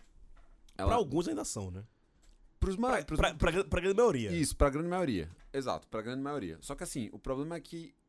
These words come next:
Speaker 1: essas ligas que estão sendo discutidas em nível nacional se preocupam com os clubes que agora não se interessam tanto mais, que são exatamente os que estão sempre entre Série A e Série B. Porque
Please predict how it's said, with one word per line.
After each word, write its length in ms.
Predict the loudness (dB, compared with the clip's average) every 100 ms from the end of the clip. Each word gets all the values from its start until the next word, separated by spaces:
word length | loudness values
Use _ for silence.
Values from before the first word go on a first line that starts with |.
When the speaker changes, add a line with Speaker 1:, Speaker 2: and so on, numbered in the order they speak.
| _ _ -4
Speaker 1:
essas 380 | -2 0 -2 -2
ligas 440 | -2 -2 -2 -4
que 120 | -6 -10
estão 260 | -8 -6
sendo 200 | -4 -6
discutidas 580 | -6 -10 -10 -8 -6 -8
em 40 | -8
nível 300 | -8 -8 -8
nacional 460 | -8 -8 -4 -4
se 120 | -4 -6
preocupam 480 | -4 -4 -4 -6
com 320 | -6 -4 -6 -8 _ _ -4
os 380 | -2 -4 -14 _ _ _ _ -2
clubes 320 | 2 2 0
que 120 | -2
agora 240 | 2 2 2
não 100 | -2
se 100 | -4
interessam 440 | -2 0 0 -2
tanto 300 | -4 -4 -4
mais, 320 | -2 -2 -2 -6
que 120 | -10
são 300 | -8 -8 -6
exatamente 340 | -4 -2 -2 -4
os 60 |
que 80 | -6
estão 260 | -6 -4 -2
sempre 320 | -4 -4 -6
entre 180 | -8 -8
Série 280 | -4 0
A 80 | 0
e 40 | 0
Série 260 | -2 -2
B. 200 | -2 -2 -4 -20 -20 -20 -20 -20 -20 _ _ -6
Porque 720 | -4 0 2 2 0 -2